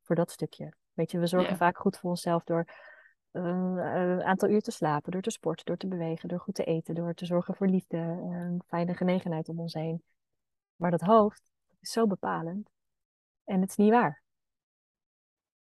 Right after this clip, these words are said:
Speaker 1: Ja, en om daar je vrijheid in te kunnen vinden, eh, dat
Speaker 2: Ja.
Speaker 1: daar, daar heb je voor te zitten. Ja.
Speaker 2: Ja, ik doe wel, we hebben wel met, eh, met Merel, <clears throat> met mijn coach wel wat van die oefeningen gedaan en visualisaties en zo, maar,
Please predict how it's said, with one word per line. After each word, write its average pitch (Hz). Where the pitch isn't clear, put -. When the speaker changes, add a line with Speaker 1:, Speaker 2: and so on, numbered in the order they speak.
Speaker 1:
Ja, 170
en 180
om 185
daar 190
je 180
vrijheid 196
in 170
te -
kunnen 165
vinden, 160
eh, 180
dat 156
Speaker 2:
Ja. 156
Speaker 1:
daar, 175
daar 185
heb 185
je -
voor 175
te -
zitten. 202
Ja. 185
Speaker 2:
Ja, 220
ik 208
doe 240
wel, 220
we 214
hebben 233
wel 233
met, 226
eh, 220
met 220
Merel, 214
<clears throat> -
met 220
mijn 202
coach 202
wel 196
wat 196
van 208
die 196
oefeningen 202
gedaan 175
en 175
visualisaties 175
en 175
zo, 160
maar, 170